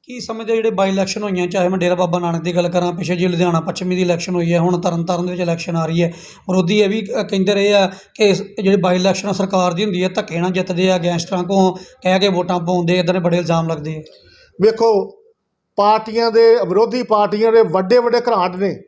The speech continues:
Speaker 2: ਜਿਹੜੇ ਆਪਣੇ ਆਪ ਨੂੰ ਕਹਿੰਦੇ ਘੁਮਾਉਂਦੇ, ਕਹਿੰਦੇ ਆ ਵੀ ਅਸੀਂ ਰਾਜੇ ਮਹਾਰਾਜ ਹੁੰਦੇ ਆ।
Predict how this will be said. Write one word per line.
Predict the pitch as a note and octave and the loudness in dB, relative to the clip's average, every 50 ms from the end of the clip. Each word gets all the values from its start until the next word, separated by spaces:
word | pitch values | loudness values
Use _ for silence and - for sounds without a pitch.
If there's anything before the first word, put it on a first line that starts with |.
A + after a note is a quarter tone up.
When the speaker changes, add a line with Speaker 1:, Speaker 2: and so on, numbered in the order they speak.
| _ _ _ _ _ _ - | _ _ _ _ _ _ -4
Speaker 2:
ਜਿਹੜੇ | D#3 G#3 A#3 A#3 A#3+ | 0 2 2 4 4
ਆਪਣੇ | A#3 G#3+ - A3+ A3+ A#3 | 2 2 0 0 0 2
ਆਪ | A3+ A3 | 2 2
ਨੂੰ | A#3+ A3+ | 0 -2
ਕਹਿੰਦੇ | A3+ - B3 C4+ C#4 C#4+ | -2 0 0 0 2 0
ਘੁਮਾਉਂਦੇ, | C4+ A#3+ C4 A#3 G3+ A3+ A3 | 0 0 0 2 2 2 2
ਕਹਿੰਦੇ | F#3+ G#3 A3 G#3+ A3+ | 2 0 0 0 0
ਆ | A3+ | 2
ਵੀ | G#3 A3+ | 4 4
ਅਸੀਂ | G#3+ G3+ G3+ F#3 | 4 4 4 4
ਰਾਜੇ | F#3 E3+ E3+ F3+ F#3 | 2 2 2 2 2
ਮਹਾਰਾਜ | F3+ F#3 F#3 F3+ F3 E3+ | 2 2 2 2 2 2
ਹੁੰਦੇ | E3+ E3 D#3 D#3 E3 G3 | 0 0 -2 -2 0 0
ਆ। | A3+ C#4 | 0 0